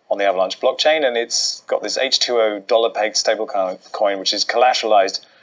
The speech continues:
by liquidity provider or L P tokens and interest-bearing assets. Melt is the protocol's governance token.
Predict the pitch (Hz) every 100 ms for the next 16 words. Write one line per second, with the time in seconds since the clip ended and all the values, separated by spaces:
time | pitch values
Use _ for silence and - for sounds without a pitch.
0 | _ - 185 170 160 156 160 143 143 120
1 | 107 113 110 101 107 110 - 107 - 98
2 | - - _ 104 104 95 95 - 92 92
3 | 101 95 82 - - _ _ 117 139 170
4 | - _ 131 - - 95 98 90 - 160
5 | 151 104 - 92 85